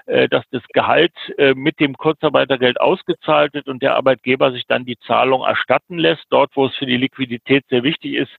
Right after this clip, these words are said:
kann er auch Abschläge bekommen und an, als soll. Wir müssen sehen, wie das jetzt bei diesen Massen, äh, laufen wird, aber an sich, äh, äh, lauten die Zusicherungen, dass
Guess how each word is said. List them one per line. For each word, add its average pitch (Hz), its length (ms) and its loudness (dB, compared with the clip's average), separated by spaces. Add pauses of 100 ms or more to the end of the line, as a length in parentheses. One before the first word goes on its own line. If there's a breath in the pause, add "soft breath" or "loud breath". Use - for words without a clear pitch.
(400 loud breath)
kann 131 180 -2
er 127 120 2
auch 123 160 0
Abschläge 151 560 0
bekommen 143 600 -2
und 127 540 -4 (220)
an, 131 240 -2
als 127 320 0
soll. 143 380 4
Wir 131 140 0 (140)
müssen 135 320 -8
sehen, 135 220 0
wie 147 80 0
das 131 200 2
jetzt 143 200 -2
bei 127 100 2
diesen 120 220 -8
Massen, 131 480 -4 (580 loud breath)
äh, 127 280 4
laufen 143 480 0
wird, 151 260 4
aber 123 300 2
an 123 160 -6
sich, 143 220 -2 (260)
äh, 143 60 0
äh, 135 500 4
lauten 131 420 2
die 131 140 -4 (100)
Zusicherungen, 147 520 -6
dass 131 140 -2